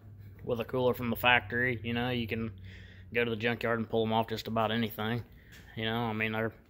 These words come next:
pretty universal. So, yeah, you know, uh, I hope that helps somebody. You know, like I said, uh, for a lot of you, this is common knowledge. It's kinda stupid, whatever, but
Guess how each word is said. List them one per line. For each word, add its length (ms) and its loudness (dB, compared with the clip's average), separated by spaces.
pretty 180 -4
universal. 680 0
So, 360 2
yeah, 260 8
you 80 -6
know, 320 2
uh, 180 4
I 60 -8
hope 180 0
that 140 2
helps 240 0
somebody. 460 2
You 120 -2
know, 140 0
like 140 -2
I 60 -6
said, 280 2
uh, 120 2
for 140 -2
a 60 4
lot 200 8
of 80 2
you, 160 4
this 180 0
is 280 -4
common 360 2
knowledge. 520 4
It's 120 -6
kinda 220 -2
stupid, 400 -2
whatever, 400 2
but 240 -2